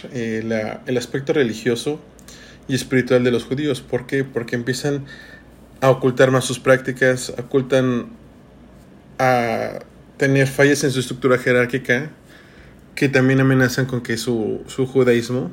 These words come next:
o su práctica se vea muy pobre, muy empobrecida. ¿Y esto cómo afecta? Ok. Al empobrecer parte de la estructura cultural que tiene el judaísmo, también empieza a afectar sus platillos,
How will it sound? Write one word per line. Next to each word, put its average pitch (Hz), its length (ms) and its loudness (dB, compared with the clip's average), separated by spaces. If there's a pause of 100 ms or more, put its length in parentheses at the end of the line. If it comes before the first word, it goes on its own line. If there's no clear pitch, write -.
(120)
o 117 100 -10
su - 160 -14
práctica 123 560 -6 (520)
se - 180 -4
vea 123 140 6
muy 123 160 2
pobre, 123 360 2
muy 127 160 2
empobrecida. 120 680 -2 (1200)
¿Y 135 160 2
esto 139 260 2
cómo 127 180 0
afecta? 123 600 -2
Ok. - 200 -8 (2000)
Al 131 100 2
empobrecer 139 540 2
parte 202 220 2
de 202 60 8
la 190 40 2
estructura 139 680 0 (1300)
cultural 131 640 2 (140)
que 120 100 -4
tiene 123 300 -2
el 120 80 -4
judaísmo, 139 600 2 (440)
también 135 260 4
empieza 131 260 2
a 131 40 0
afectar 120 260 -2
sus 120 180 -6
platillos, 131 680 -4